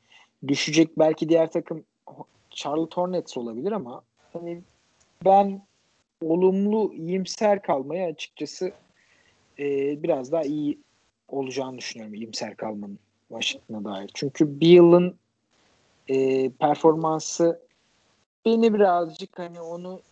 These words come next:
şey yapma diyor yani onu, e, elimine etmek için erken dedirtiyor.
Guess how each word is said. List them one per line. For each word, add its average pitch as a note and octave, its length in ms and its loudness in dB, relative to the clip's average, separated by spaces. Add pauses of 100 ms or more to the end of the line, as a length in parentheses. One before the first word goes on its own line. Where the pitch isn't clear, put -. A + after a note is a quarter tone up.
şey - 160 -10
yapma D3+ 320 -12 (240)
diyor A#2 160 -12
yani A#2+ 160 -10
onu, D3+ 360 -8 (320)
e, C#3 100 -10
elimine D#3 520 -2
etmek D#3 320 -4
için - 160 -8
erken C#3 440 -8 (200)
dedirtiyor. A2 500 -10